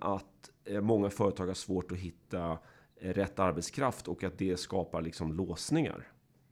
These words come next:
Jag, jag, jag vet inte, det är, det är mi-, en av mina små käpphästar i varje fall. Men det här med avglobaliseringen då, det är, den är åtminstone en grej som är inflationsdrivande.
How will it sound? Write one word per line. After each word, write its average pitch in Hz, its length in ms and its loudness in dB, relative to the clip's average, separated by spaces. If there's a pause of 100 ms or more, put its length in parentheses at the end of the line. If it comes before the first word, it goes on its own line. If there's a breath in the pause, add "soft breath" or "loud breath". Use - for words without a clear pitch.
(340)
Jag, 117 160 2
jag, 131 180 6
jag 127 100 8
vet 123 140 6
inte, 95 140 0
det 139 200 8
är, 127 180 8
det 143 120 6
är 151 60 10
mi-, 135 240 8
en 143 140 10
av 135 80 10
mina 131 180 10
små 127 140 2
käpphästar 113 420 2
i - 20 0
varje 98 100 4
fall. - 180 -2 (220 loud breath)
Men 135 140 10
det 143 60 12
här 139 60 12
med 147 100 12
avglobaliseringen 135 840 8
då, 82 100 2
det 147 160 4
är, 147 160 8
den 135 240 6
är 123 100 4
åtminstone 92 300 -2
en 90 60 -2
grej 90 240 2
som 87 220 -4
är 82 180 0
inflationsdrivande. 85 1000 -4